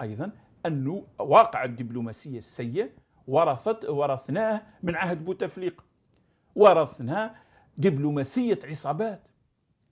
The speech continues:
يجب تطهيرها. لهذه اللحظة ما زالت السفارات، غير بعض السفراء، ولكن السفارة لن تتغير أنك تجيب سفير واحد جديد.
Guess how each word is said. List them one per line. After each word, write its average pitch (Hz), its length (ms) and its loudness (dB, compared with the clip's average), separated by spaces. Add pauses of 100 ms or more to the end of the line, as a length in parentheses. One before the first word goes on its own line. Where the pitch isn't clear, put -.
(120)
يجب 185 400 -2
تطهيرها. 165 460 0
لهذه 202 540 2
اللحظة 190 460 2
ما 220 260 0
زالت 196 440 2
السفارات، 214 720 6 (280)
غير 302 340 4
بعض 170 280 4
السفراء، 156 640 0 (180)
ولكن 160 640 4
السفارة 151 680 0 (140)
لن 247 220 0
تتغير 233 640 2
أنك 214 200 -4
تجيب 175 340 -4
سفير 202 320 0
واحد 143 220 0
جديد. 123 320 -10